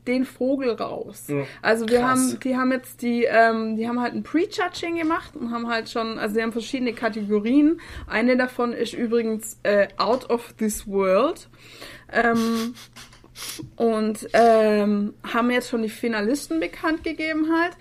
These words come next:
Speaker 2: Ja.
Speaker 1: Und also jeder, der da im Finale ist, ist eigentlich schon ein Gewinner halt, weil da haben auch Leute, die wirklich krasses Zeug gemacht,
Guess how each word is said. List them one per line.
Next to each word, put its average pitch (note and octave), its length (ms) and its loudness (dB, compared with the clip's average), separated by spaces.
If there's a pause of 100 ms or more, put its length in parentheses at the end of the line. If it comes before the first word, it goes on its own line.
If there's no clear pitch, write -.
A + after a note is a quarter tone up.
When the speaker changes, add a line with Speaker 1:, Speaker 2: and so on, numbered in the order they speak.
(140)
Speaker 2:
Ja. C#3+ 140 -4
Speaker 1:
Und A#3 260 6
also A#3 220 2
jeder, B3 320 2
der B3+ 180 6
da B3 140 6
im B3 100 2
Finale A#3+ 480 0
ist, B3+ 160 -2
ist - 180 -6
eigentlich A3+ 320 -2
schon A3 200 -2
ein G#3 80 4
Gewinner G3+ 480 2
halt, F3+ 260 -10
weil F3+ 220 -4 (340)
da G3+ 100 -4
haben A3 160 -2
auch G#3 460 0
Leute, G#3+ 360 2
die A3 200 -6
wirklich A3 460 -6 (520)
krasses A3 460 -4
Zeug A#3 280 0
gemacht, G#3+ 340 -4